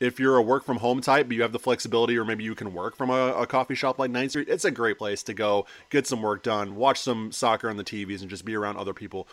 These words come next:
who love soccer. So if that sounds good to you, check 'em out. Eight oh one South Ninth Street in Minneapolis. Follow them on Twitter or Instagram at Ninth Street M P L S. That's N I N T H S T R E E T M P L S. Or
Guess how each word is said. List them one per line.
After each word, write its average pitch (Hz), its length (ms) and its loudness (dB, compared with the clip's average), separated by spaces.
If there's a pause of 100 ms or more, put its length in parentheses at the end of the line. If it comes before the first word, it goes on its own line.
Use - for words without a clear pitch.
(140)
who 110 180 -10
love 95 280 -4
soccer. - 420 -8 (240)
So 147 380 6 (220)
if 120 120 -8
that 160 160 8
sounds 156 240 4
good 151 180 4
to 135 120 -4
you, 135 200 4
check - 300 2
'em 143 100 2
out. 113 280 4
Eight 151 120 4
oh 208 80 8
one 147 300 6
South 131 260 4
Ninth 127 200 0
Street 131 180 0
in 123 80 -4
Minneapolis. 120 680 0 (160)
Follow 135 260 4
them 135 140 4
on 123 120 2
Twitter 131 280 2
or 110 200 0
Instagram 131 580 0
at 120 220 2
Ninth 117 460 -4
Street 147 440 -2
M 131 140 -4
P 123 180 0
L 110 180 2
S. 131 220 0
That's - 300 -2
N 123 120 -2
I 123 140 0
N 123 100 0
T 120 220 -4
H 135 280 -4
S 117 200 -6
T 123 180 0
R 120 220 2
E 123 80 -6
E 120 240 -4
T 123 280 -6
M 120 140 -8
P 120 180 -4
L 110 180 0
S. 127 200 0
Or 226 300 6